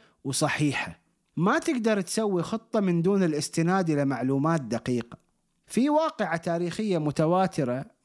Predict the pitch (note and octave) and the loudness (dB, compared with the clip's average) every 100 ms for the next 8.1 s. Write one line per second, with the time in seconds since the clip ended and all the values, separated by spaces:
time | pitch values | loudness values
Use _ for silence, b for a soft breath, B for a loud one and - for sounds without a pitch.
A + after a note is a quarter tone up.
0 | - A3+ E4+ - C4 A3+ - G3+ F#3 G3 | -6 0 0 2 0 2 2 2 0 -2
1 | G3+ D3+ D#3 D3+ F3 D3 C3 G#2+ B2 G#2+ | -4 -2 -4 -4 -6 -6 -6 -6 -8 -8
2 | F2+ E2+ - _ _ _ C3+ F3 F3+ A3 | -10 -12 -16 _ _ _ -2 0 0 0
3 | C#4 D#4+ B3+ A3+ C#3 F3 F3+ F3+ F3+ A#3 | 0 0 0 -4 -4 -2 -2 -2 -2 -2
4 | G3 E3 - G3+ F3 - D3 D3 C#3 G3 | -2 -4 -4 -2 -4 -4 -4 -2 -2 0
5 | E3 B2 C#3 C#3 E3+ - B2 - _ B2+ | 0 2 0 2 0 0 -4 -6 _ -4
6 | C3 D#3+ D#3 F#3 E3 - C#3 C3 C#3 E3 | 0 0 0 -2 -2 -2 -2 -2 0 0
7 | C#3 C3+ C#3 D#3+ C#3+ - - D#3 F#3+ E3 | 0 0 0 2 0 -2 -2 -2 0 -2
8 | F#3 | -4